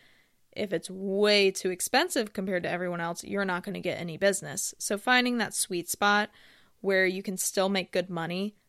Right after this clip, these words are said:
but you can find the people that actually value what you're doing and want to spend that money, that's where you wanna be. So if you are finding yourself, honestly, either way, if you're way too overwhelmed with the amount of work that you have, or if you're overwhelmed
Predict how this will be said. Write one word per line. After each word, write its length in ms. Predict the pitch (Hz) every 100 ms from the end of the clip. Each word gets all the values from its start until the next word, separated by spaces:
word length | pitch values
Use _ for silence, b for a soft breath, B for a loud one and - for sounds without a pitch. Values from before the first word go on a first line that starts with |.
| _ -
but 120 | 156
you 100 | 180
can 160 | 185
find 300 | 190 175 170
the 60 | 180
people 380 | - 175 - 170
that 120 | 185
actually 460 | 170 165 - 175 165
value 500 | 180 143 170 190 196
what 180 | 202
you're 140 | - 208
doing 340 | 208 214 208
and 260 | - 160 160
want 280 | 151 185 -
to 120 | 233
spend 340 | - 226 233
that 120 | 233
money, 380 | 226 233 247 247 b b b b _ _
that's 280 | 247 247 -
where 100 | 214
you 160 | 196 180
wanna 220 | 160 160
be. 200 | 156 175
So 280 | - 190 -
if 240 | 208 220 240
you 140 | 247
are 220 | 180 190
finding 400 | 190 196 190 190
yourself, 680 | 190 196 - 196 196 202 - _ _ _ _
honestly, 580 | - 320 370 220 180 - _ -
either 320 | 233 247 190
way, 280 | 190 185 165
if 160 | 202 -
you're 220 | 196 190
way 200 | 185 185
too 260 | 180 208 190
overwhelmed 600 | 185 180 170 151 202 220
with 140 | 208
the 120 | 226
amount 220 | 220 226
of 60 | 233
work 220 | 233 240
that 100 | -
you 100 | -
have, 340 | 254 254 262 -
or 240 | 190 180
if 240 | - 185
you're 140 | 185 113
overwhelmed 680 | 185 190 175 160 180 190